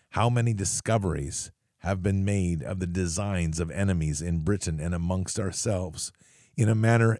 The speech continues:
as unexpected to us as to them, and in such a season as to prevent their effect?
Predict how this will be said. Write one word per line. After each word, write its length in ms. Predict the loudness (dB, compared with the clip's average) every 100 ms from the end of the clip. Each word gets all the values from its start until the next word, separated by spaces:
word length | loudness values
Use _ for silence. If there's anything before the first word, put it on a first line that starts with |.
| 0
as 180 | 0 2
unexpected 880 | 4 4 0 0 0 0 -4 -8
to 220 | -2 0 2
us 260 | 0 -4
as 260 | -2 -4 -2
to 160 | -4
them, 320 | -2 -2 -4 -10 _ _ _ _ _ _ _ _ _ _ _ _ _ _ _ _ _ _ _ _ _ _ 0
and 120 | 4
in 80 | 4
such 320 | 4 0 0
a 60 | -2
season 500 | -2 2 2 2 2
as 120 | 0
to 120 | -2
prevent 440 | 2 2 4 2 2
their 160 | 0
effect? 480 | 0 -2 -6 -8 -20